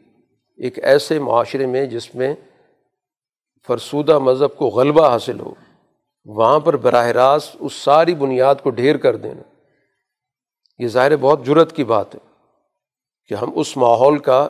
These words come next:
اپنے ذہن میں تصور رکھیں کہ جس ماحول میں وہ گفتگو کر رہے ہیں، اکیلے شخص ہیں، پورا نظام ظاہر ہے کہ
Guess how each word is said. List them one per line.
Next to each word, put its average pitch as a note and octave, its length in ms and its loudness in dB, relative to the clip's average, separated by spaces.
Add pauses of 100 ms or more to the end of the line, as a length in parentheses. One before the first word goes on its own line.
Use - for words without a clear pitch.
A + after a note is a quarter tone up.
اپنے B2+ 300 -8
ذہن B2 240 -2
میں C3+ 160 -6
تصور D#3+ 440 -2
رکھیں A#2 360 -6
کہ C#3 100 -8
جس A#2+ 240 -14
ماحول B2 260 -2
میں C#3 100 -2
وہ C3+ 120 -2
گفتگو C3+ 420 -8
کر D3+ 220 -6
رہے A#2+ 100 -10
ہیں، - 80 -18 (680)
اکیلے C#3 400 0
شخص - 360 -4
ہیں، C#3 120 -6 (680)
پورا C#3+ 300 4
نظام B2 580 0
ظاہر B2 280 0
ہے C#3+ 80 2
کہ C3+ 120 -8